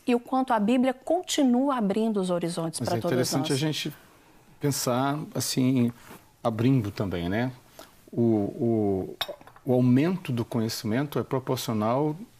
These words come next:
Speaker 2: à, o, à responsabilidade que você tem com o conhecimento que você adquire, né?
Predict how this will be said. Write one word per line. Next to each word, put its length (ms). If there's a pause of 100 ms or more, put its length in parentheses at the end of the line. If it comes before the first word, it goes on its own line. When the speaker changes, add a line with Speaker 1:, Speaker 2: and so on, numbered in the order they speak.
Speaker 2:
à, 260
o, 360 (100)
à 380
responsabilidade 840
que 80
você 280
tem 360 (560)
com 360
o 40
conhecimento 500
que 60
você 200
adquire, 580
né? 180